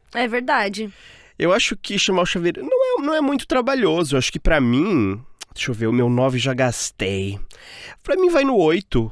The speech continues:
Speaker 2: porque chamar, imagina, não é muito trabalhoso
Speaker 1: Pra
Speaker 2: não,
Speaker 1: mim
Speaker 2: pra
Speaker 1: vai
Speaker 2: você.
Speaker 1: no sete, que eu não falei o sete ainda.
Speaker 2: Tá.
Speaker 1: Esse daqui
Speaker 2: Hum.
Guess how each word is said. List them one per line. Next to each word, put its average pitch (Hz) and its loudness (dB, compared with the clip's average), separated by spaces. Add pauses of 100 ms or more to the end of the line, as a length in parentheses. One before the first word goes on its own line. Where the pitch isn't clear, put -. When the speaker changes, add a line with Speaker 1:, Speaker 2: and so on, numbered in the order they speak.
Speaker 2:
porque 120 -2
chamar, 143 0 (100)
imagina, 135 0
não 113 -4
é 127 -6
muito 135 -6
trabalhoso 139 -4
Speaker 1:
Pra 139 2
Speaker 2:
não, - 0
Speaker 1:
mim - -4
Speaker 2:
pra - -2
Speaker 1:
vai - -2
Speaker 2:
você. 302 -4
Speaker 1:
no - -6
sete, 190 -6
que - -14
eu 208 -10
não 208 -10
falei 202 -14
o 196 -14
sete - -14
ainda. 165 -12
Speaker 2:
Tá. 110 -6 (500)
Speaker 1:
Esse 277 2
daqui 247 0 (720)
Speaker 2:
Hum. 104 -2